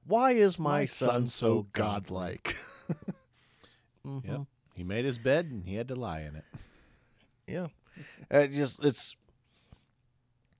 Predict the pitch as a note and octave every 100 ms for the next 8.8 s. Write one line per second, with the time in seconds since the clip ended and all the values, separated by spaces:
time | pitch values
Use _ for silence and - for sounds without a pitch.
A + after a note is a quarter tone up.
0 | _ _ _ _ - - - D3+ D#3+ C#3
1 | F#2+ D3+ C3+ - E3+ G#3+ - D2 D3 C#3+
2 | C#3+ C#3+ B2+ B2+ C3 C3 B2+ - C3+ C3+
3 | C3+ C3 C#3 F3 D3+ B2 B2+ B2+ A2+ G#2+
4 | G#2+ - G2 G2+ - G#2+ F3 F#3 C#3+ -
5 | C3+ C3+ A#2+ B2 A#2+ A#2 A2 A2 A#2 A2
6 | A2+ G#2+ - - - - - C#3 D3+ D3
7 | B2+ C3 B2+ B2+ B2 F#2+ G#2 B2 B2 A#2+
8 | A#2+ A2+ A2+ - C3 A#2+ A2 G#2+